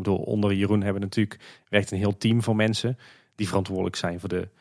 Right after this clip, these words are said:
de creatieve uitvoering, de producers, de keuze van de acts. Dat doet Jeroen echt niet zelf. Als je kijkt naar, naar het verschralen van het entertainment, de keuze om, eh,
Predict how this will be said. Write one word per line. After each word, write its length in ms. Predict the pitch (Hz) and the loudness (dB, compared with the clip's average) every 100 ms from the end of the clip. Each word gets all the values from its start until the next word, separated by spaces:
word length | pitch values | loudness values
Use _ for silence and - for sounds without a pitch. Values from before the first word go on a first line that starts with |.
| _ _ | _ _
de 100 | - | -12
creatieve 480 | 95 104 92 107 95 | 0 0 2 0 2
uitvoering, 520 | - 101 - 101 101 | 2 2 0 0 2
de 60 | 101 | 0
producers, 640 | - 104 98 98 95 101 92 | 0 0 0 0 -2 -6 -6
de 100 | 95 | -2
keuze 340 | - 101 98 | 4 4 4
van 120 | 101 | 0
de 80 | 95 | 0
acts. 200 | 95 - | 0 -2
Dat 80 | - | -2
doet 180 | 104 107 | 0 0
Jeroen 200 | 104 104 | 0 0
echt 180 | 110 - | -2 -2
niet 160 | 95 | -4
zelf. 380 | - 95 127 - _ - - - | -2 0 0 -4 _ -20 -20 -12
Als 140 | 104 | -10
je 60 | - | -2
kijkt 220 | 98 104 | 0 2
naar, 100 | 101 95 | 2 2
naar 80 | 104 | 0
het 100 | - | 0
verschralen 420 | - - 98 104 | -2 2 2 4
van 80 | 104 | 2
het 100 | - | 0
entertainment, 560 | 107 104 95 92 98 | 0 2 2 2 -2
de 60 | - | 0
keuze 420 | - 98 104 113 | 4 6 6 2
om, 320 | 110 104 110 | 2 0 -2
eh, 260 | - 98 | 2 2